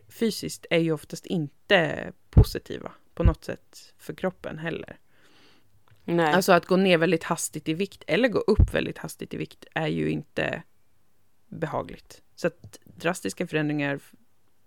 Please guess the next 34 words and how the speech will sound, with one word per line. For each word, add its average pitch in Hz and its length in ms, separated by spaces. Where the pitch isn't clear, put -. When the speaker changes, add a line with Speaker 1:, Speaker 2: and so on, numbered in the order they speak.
Speaker 1:
som 165 340
man 151 220
ju 147 240
ofta - 260
eftersträvar 165 600
när 151 80
det 143 60
kommer 147 220
till 139 380
utseende, - 760
det 180 80
är 180 260
ju 151 360
per - 200
definition, 156 840
eh, - 180
stressigt - 920
för 175 120
Speaker 2:
Det 185 60
Speaker 1:
kroppen. 202 40
Speaker 2:
uppskattade 196 440
jag 165 120
så - 100
mycket 165 260
när 160 80
jag 156 180
klippte 156 640
av 165 240
mig 156 200
nästan 160 260
allt 160 180
mitt 170 120
hår. 220 460
Speaker 1:
Mm. 220 260